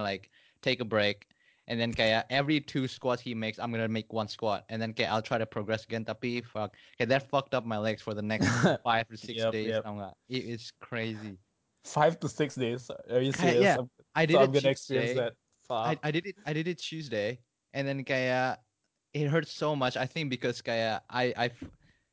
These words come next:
Speaker 1: I don't know why, tapi my legs were just so fucked up kayak after that workout. Kayak I didn't even
Speaker 2: Oh,
Speaker 1: finish the
Speaker 2: no.
Speaker 1: workout.
Speaker 2: No, man, I don't wanna, I don't wanna suffer while I'm in quarantine, man.
Speaker 1: Yeah, I think,
Speaker 2: The
Speaker 1: yeah, you
Speaker 2: next
Speaker 1: have to
Speaker 2: five days.
Speaker 1: tra-, <laughs> yeah, you have to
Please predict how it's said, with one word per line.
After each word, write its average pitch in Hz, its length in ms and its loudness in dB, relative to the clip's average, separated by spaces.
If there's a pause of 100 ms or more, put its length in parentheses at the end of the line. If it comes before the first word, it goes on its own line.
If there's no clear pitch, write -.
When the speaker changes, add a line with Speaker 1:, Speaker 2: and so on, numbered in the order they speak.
(140)
Speaker 1:
I 143 80 -6
don't 165 80 0
know 156 160 2
why, 123 240 4
tapi 123 160 -2
my 123 160 -2
legs 117 240 -2
were 110 160 -4
just - 320 -12
so 123 240 0
fucked 117 400 -10
up 107 240 -4
kayak 104 240 -6
after - 240 -10
that 101 80 -4
workout. 101 640 -4
Kayak 113 160 0
I 127 160 2
didn't 139 160 -2
even 120 160 -4
Speaker 2:
Oh, 110 160 -8
Speaker 1:
finish 117 160 -4
the 110 120 -10
Speaker 2:
no. 107 40 -6
Speaker 1:
workout. 98 440 -4 (1000)
Speaker 2:
No, 113 400 -8
man, 113 480 -4
I 113 80 -2
don't 113 120 -4
wanna, 117 280 0 (240)
I 123 60 -10
don't 117 140 -10
wanna 123 180 2
suffer 139 440 4
while 131 180 8
I'm 135 120 4
in 139 60 2
quarantine, 139 640 2
man. 147 340 2 (160)
Speaker 1:
Yeah, 135 140 -2
I 147 80 4
think, 151 180 0
Speaker 2:
The 131 120 0
Speaker 1:
yeah, 135 40 4
you 127 80 2
Speaker 2:
next 135 40 4
Speaker 1:
have 139 160 4
to - 0 -
Speaker 2:
five 135 100 -2
days. 139 240 0
Speaker 1:
tra-, 151 180 -6 (220)
<laughs> - 200 -20
yeah, 143 80 -6
you 156 60 -2
have 185 120 -4
to - 20 0